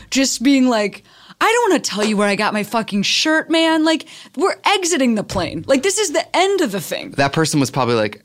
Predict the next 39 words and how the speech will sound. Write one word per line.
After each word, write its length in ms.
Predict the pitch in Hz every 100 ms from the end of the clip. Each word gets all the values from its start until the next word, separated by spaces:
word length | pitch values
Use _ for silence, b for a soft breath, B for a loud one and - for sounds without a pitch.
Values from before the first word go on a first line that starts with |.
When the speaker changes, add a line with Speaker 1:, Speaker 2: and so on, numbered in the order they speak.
| -
Speaker 2:
"Have 100 | 117
I 100 | 117
been 120 | 117
a 80 | 127
ghost 260 | 104 104 -
the 80 | 107
whole 140 | 104
movie?" 380 | 101 92 101 107
Like 180 | 104 -
Bruce 240 | 101 -
Speaker 1:
<laughs> 0 |
I 80 | -
Speaker 2:
Willis. 460 | 101 427 466 -
Speaker 1:
swear 160 | 480 440
to 280 | 415 440 466
God, 280 | 381 285 311 302
it 320 | 349 359 349
was 140 | 381
a, 320 | - 427 -
it 40 | 370
was 220 | 415 -
a 40 | 508 508
dude 640 | - 508 508 466 - - -
who 160 | 392 349
then 280 | 311 339 370
struck 360 | - - 285
up 120 | 294 285
a 60 |
conversation 640 | 285 254 254 262 254 247
with 140 | 240 233
the 80 | 220
dude 260 | 240 240
next 260 | 208 240 -
to 60 |
him. 60 | 220
I 80 | -
could 140 | - 254
hear 280 | 302 392
them 280 | 349 226 196